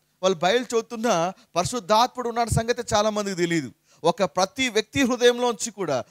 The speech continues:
ప్రతి వ్యక్తి యొక్క కడుపులోంచి కూడా ఈ ఆత్మదేవుడు లోనుంచి బయటికి పడడానికి ఆయన ఇష్టపడతా ఉన్నాడు. ఆమేన్. Praise the Lord. గమనించండి,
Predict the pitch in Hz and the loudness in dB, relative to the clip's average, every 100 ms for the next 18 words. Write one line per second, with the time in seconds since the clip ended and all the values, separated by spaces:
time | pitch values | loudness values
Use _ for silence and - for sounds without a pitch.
0 | _ 160 170 196 202 - 254 240 220 220 | _ -8 -6 -4 -6 -8 -8 -4 -2 -2
1 | 233 240 214 220 196 185 151 - 143 143 | -2 -4 -4 -8 0 2 0 -2 -2 2
2 | 180 - 220 190 208 208 190 170 - - | 2 0 -4 -2 0 0 0 0 -4 -8
3 | 135 156 220 247 233 254 180 190 214 - | -4 0 0 -2 -4 -4 0 0 -2 -6
4 | 214 - 175 180 170 170 160 135 - 120 | -8 -2 0 0 0 0 -2 -2 -6 -6
5 | 123 - - 101 - 87 80 - - _ | -4 -4 -4 -6 -8 -8 -8 -10 -14 _
6 | _ _ _ _ _ _ _ _ _ _ | _ _ _ _ _ _ _ _ _ _
7 | _ _ - 143 208 269 - _ _ _ | _ _ -8 2 4 2 -2 _ _ _
8 | _ _ _ 92 120 113 98 95 90 85 | _ _ _ -10 -8 -8 -10 -14 -14 -16
9 | - _ _ _ _ _ _ _ _ 214 | -18 _ _ _ _ _ _ _ _ 0
10 | 302 - 247 185 175 220 | 0 -2 -2 0 -2 -4